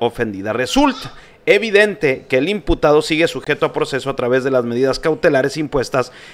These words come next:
en la audiencia de aquel veintiocho de julio del dos mil veinte. Aparte, las medidas cautelares no pueden ser usadas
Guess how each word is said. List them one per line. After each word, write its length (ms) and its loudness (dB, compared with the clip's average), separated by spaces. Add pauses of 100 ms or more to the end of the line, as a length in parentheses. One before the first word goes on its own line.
en 140 0
la 40 4
audiencia 540 4
de 80 6
aquel 200 2
veintiocho 440 2
de 40 0
julio 280 2
del 160 0
dos 180 0
mil 340 0
veinte. 600 -4 (880)
Aparte, 680 0 (440)
las 240 4
medidas 280 2
cautelares 640 4
no 240 0
pueden 340 4
ser 220 2
usadas 580 4